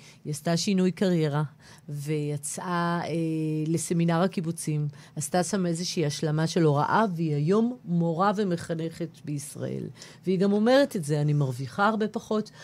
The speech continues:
אבל אני מאושרת, אני כבר לא כועסת על כל העולם. אני מסתובבת עם תחושת משמעות",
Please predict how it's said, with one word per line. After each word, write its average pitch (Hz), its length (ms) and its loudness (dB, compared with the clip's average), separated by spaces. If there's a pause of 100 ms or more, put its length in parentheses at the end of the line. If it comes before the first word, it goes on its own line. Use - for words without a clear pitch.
(140)
אבל 165 180 -2
אני 160 160 -2
מאושרת, 160 800 0
אני 156 120 -2
כבר 156 220 -4
לא 175 200 -2
כועסת - 560 -6
על 156 80 2
כל 147 260 0
העולם. 139 420 0 (360)
אני 170 140 0
מסתובבת 170 800 -2
עם 170 100 -2
תחושת - 520 0
משמעות", 196 580 2